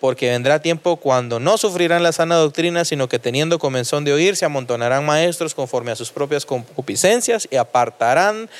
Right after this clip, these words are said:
de la verdad el oído y se volverán a las fábulas. Sé tú sobre todo, soporta las aflicciones y haz la obra de evangelista, cumple tu ministerio. Algunos dicen, este es el resumen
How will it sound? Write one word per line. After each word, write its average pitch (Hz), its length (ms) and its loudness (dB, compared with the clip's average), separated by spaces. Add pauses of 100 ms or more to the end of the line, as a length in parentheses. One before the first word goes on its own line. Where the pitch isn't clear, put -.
(380)
de 143 200 2
la 139 140 6
verdad 147 440 4
el 147 100 0
oído 185 360 2
y 175 60 2
se 151 120 -2
volverán 120 560 0
a 139 80 0
las 110 240 -2
fábulas. - 480 -8 (560)
Sé - 320 -4
tú 185 180 0
sobre 170 420 2
todo, 240 300 2 (180)
soporta 139 420 -2
las 127 140 -2
aflicciones 156 600 -6 (320)
y 120 120 -2
haz 135 140 4
la 135 140 0
obra 131 240 0
de 123 120 -4
evangelista, 120 640 -4 (340)
cumple 139 380 -2
tu 120 140 -6
ministerio. 110 580 -6
Algunos 156 280 -2
dicen, 165 300 -4
este 156 240 -2
es 156 100 0
el 151 120 0
resumen 180 580 0